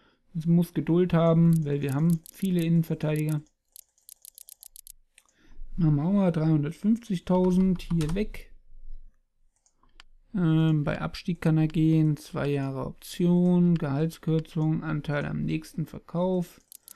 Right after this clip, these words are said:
Fünfzehntausend, auch du bist nur Perspektivspieler. Zack. Zack. Auch da müssen wir ein bisschen hochgehen im Preis. Auf vierhundertfünfzigtausend.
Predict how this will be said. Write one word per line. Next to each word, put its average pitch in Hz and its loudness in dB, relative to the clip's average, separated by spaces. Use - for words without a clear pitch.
Fünfzehntausend, 170 0
auch 143 -6
du 190 -4
bist 190 -2
nur 175 2
Perspektivspieler. 160 0
Zack. 156 -6
Zack. - -4
Auch 143 -2
da 180 -2
müssen 185 0
wir 180 4
ein 170 2
bisschen 190 -2
hochgehen 175 0
im 170 0
Preis. 170 -4
Auf 147 -10
vierhundertfünfzigtausend. 175 2